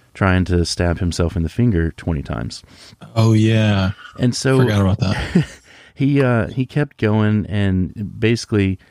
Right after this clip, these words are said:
Speaker 1: uh, there was another thread where he posted something about,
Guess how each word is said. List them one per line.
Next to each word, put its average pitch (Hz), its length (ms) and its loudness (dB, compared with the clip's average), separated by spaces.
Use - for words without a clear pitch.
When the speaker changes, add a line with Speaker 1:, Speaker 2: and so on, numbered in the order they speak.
Speaker 1:
uh, 87 340 0
there 110 100 2
was 101 140 4
another 98 400 2
thread 90 460 -2
where 82 120 -4
he 87 180 -4
posted 87 460 -2
something 90 340 -2
about, 85 360 -2